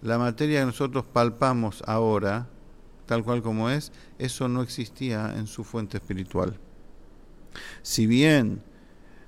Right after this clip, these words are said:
todo, to-, todas las dimensiones creadas están en un punto incluidas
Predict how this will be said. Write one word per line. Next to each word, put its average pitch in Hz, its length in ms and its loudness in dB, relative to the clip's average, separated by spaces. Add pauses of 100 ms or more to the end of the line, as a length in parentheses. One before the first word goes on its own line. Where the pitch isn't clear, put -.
(140)
todo, 131 320 2
to-, 127 320 -4
todas 135 340 -2
las 110 160 0
dimensiones 110 480 -2
creadas 117 600 -2 (100)
están 113 800 -4 (500)
en 101 180 -4
un 117 180 0
punto 120 680 -4
incluidas 110 880 -4